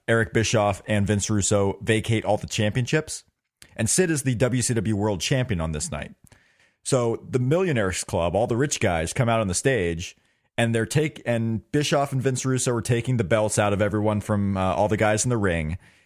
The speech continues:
And the last belt that Bischoff has to collect is Sid Vicious's W C W World title. And Sid Vicious cuts a promo. "If you want this belt, Eric, come down here and take it." And Eric Bischoff, no selling master,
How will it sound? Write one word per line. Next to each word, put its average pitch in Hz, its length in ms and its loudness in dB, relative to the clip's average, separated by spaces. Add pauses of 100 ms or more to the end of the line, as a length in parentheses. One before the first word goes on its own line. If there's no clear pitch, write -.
(160)
And 101 100 -4
the 98 40 0
last 123 340 0
belt 127 260 0
that - 120 -6
Bischoff 117 340 0
has 107 200 0
to - 80 -6
collect 107 500 -2 (220)
is 95 160 -4
Sid 120 200 0
Vicious's 90 680 -2 (200)
W 113 200 2
C 117 120 -2
W 107 200 0
World 101 220 0
title. 87 360 0 (600)
And - 80 -14
Sid 165 240 0
Vicious - 300 0
cuts 160 180 -2
a 139 60 -6
promo. 175 500 0 (840)
"If 120 180 0
you 190 140 2
want 185 260 2
this 165 160 2
belt, 160 340 0
Eric, 151 400 -4 (280)
come 160 220 2
down 147 260 2
here 135 240 0
and 117 320 -4
take 131 400 -2
it." 120 540 -2 (520)
And 120 100 2
Eric 131 280 -2
Bischoff, 95 680 -4
no 113 360 -2
selling 131 480 -2
master, 110 640 -2